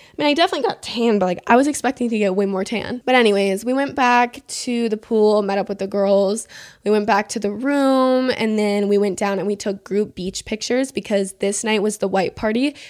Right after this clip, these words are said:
So we were all wearing white and, like, matching. So we thought it would be a good night to go take pictures all together on the beach and, like,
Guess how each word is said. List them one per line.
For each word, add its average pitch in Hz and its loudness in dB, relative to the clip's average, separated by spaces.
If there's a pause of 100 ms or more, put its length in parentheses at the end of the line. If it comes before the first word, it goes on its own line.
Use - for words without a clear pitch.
(100)
So - -4
we 233 4
were 226 8
all 226 8
wearing 208 2
white 190 2
and, 190 -2
like, 185 -4
matching. 208 -2
So - -8
we 202 -4
thought 196 -2
it - 0
would 190 -2
be 202 -2
a 196 0
good 190 -2
night 185 -4
to 214 -10
go 185 -2
take 185 -8
pictures 190 -4
all 202 -4
together 190 -4
on 190 -2
the 185 -4
beach - -8
and, 196 -6
like, 185 -8